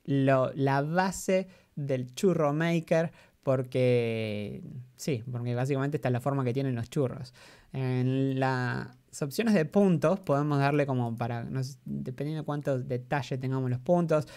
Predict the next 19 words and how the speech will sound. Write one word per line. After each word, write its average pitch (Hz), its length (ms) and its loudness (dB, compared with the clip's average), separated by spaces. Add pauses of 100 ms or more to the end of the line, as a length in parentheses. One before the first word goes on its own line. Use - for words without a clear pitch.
Si 147 180 -4
quieren 220 220 4
entrar 160 300 6
en 160 60 2
detalle, 151 400 2
vayan, 135 420 2
vean 139 240 2
cuánto 139 300 0
tiene 139 160 0
una 135 160 0
maquinita 127 540 0
de 117 180 0
una 127 160 0
churrera. 147 560 2 (400)
Pero 127 180 2
bueno, 107 320 0 (120)
vamos 147 200 -4
a 143 80 0
hacerlo 139 600 -2